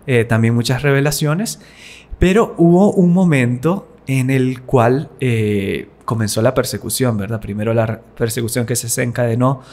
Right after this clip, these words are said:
por la muerte de San Esteban, que ahí salieron muchos discípulos, pero la gran mayoría de los apóstoles aún se quedaron en Jerusalén. Sin embargo, después de la conversión de San Pablo,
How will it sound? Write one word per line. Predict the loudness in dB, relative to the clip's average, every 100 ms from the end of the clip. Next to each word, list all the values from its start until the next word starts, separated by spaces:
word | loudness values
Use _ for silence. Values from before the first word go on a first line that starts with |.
| -20 -6
por | 0 2
la | 2 2
muerte | 2 2 2
de | 0
San | 0 -2
Esteban, | -2 0 0 0 -4 -10 -20 _ -20 -2
que | 2
ahí | 4 4 4 0 -8 -4
salieron | 0 4 4 2 2
muchos | 0 0 0
discípulos, | 0 0 2 2 2 2 -2 -10 -18 -12 0
pero | 2
la | 4
gran | 4 4
mayoría | 4 4 4
de |
los | 2 2
apóstoles | 2 0 2 0 -2
aún | -2 -2 -2
se | -2 -2
quedaron | 2 2 0
en | -4
Jerusalén. | -4 -4 -2 -2 0 -2 -6 -12 -20 -20 -20 -20 -4
Sin | 0 2
embargo, | 4 4 4 4
después | 2 2 0
de | 2
la | 0 2
conversión | 2 2 2 0 -2 0 -2 -6 -12
de | -6 -4
San | -4 -4
Pablo, | -2 0 0 -4 -6